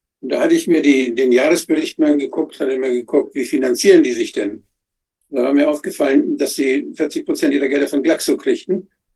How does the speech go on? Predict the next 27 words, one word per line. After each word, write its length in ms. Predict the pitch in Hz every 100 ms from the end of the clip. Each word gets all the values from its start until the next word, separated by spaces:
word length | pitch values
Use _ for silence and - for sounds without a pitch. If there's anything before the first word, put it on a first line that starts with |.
| _
und 120 | -
dass 140 | 143 143
sie 140 | 147
auch 80 | 143
vom 220 | - 143
Wellcome, 380 | 139 156 143 135
vom 200 | 131 135
Wellcome 340 | 160 160 131
Trust 300 | 120 131 -
noch 160 | 131 127
was 160 | 143 -
kriegten, 360 | 165 - 208
dass 160 | 151 -
sie 80 | 131
dann 140 | 123
von 120 | 123
der 100 | 131
englischen 360 | 139 131 - -
Regierung 360 | 123 330 330 320
was 140 | -
kriegten. 400 | - 330 - 202
Ich 160 | 294 -
weiß 260 | - -
nicht, 180 | - -
was 140 | 185
das 220 | - - -
war. 260 | - 294